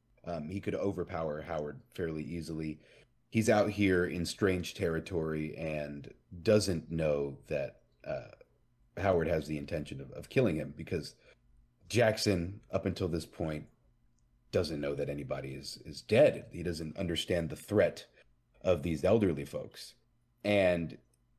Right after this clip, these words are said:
you know, it's also just kind of a lame kill. In my, he's just shot, right? There isn't really anything there. Uh, and, and for me, it took away from the power of,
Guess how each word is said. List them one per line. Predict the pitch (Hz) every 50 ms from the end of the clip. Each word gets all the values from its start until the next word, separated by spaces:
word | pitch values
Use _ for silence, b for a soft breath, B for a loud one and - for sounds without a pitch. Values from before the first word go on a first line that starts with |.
| _ _ _ _ - 123
you | 143 165
know, | 151 127
it's | 127 139 135
also | 147 156 156 151 - 135
just | 113 101 104 -
kind | - 123 107 101
of | 85
a | 85
lame | 80 85 85 82 78 78 76
kill. | - - 90 85 85 90 101 98 104 _ _ _ _ _ _ _ -
In | - 107
my, | 101 101 98 101
he's | - 107 107 107 104
just | - 92 -
shot, | - - - 80 80 78 82 - - - _ _ _ _ _ _ -
right? | 87 85 85 85
There | - 90 85
isn't | 85 80 82 80 73
really | 82 82 80 80 78
anything | 78 78 78 - 80 78 76
there. | 71 76 76 80 87 95 - b b b b b b _ _ _ _ _ _ - -
Uh, | 113 117 113 - -
and, | 151 165
and | - 175 170 165 165
for | 180 180
me, | 196 254 320
it | 220 - -
took | - 202 - 180
away | 160 156 151 147
from | 139 - 147 131
the | 117 104
power | - - - 101 101 101 101 104 101 98 98 -
of, | - 92 87 85 87 85 80 80 78 78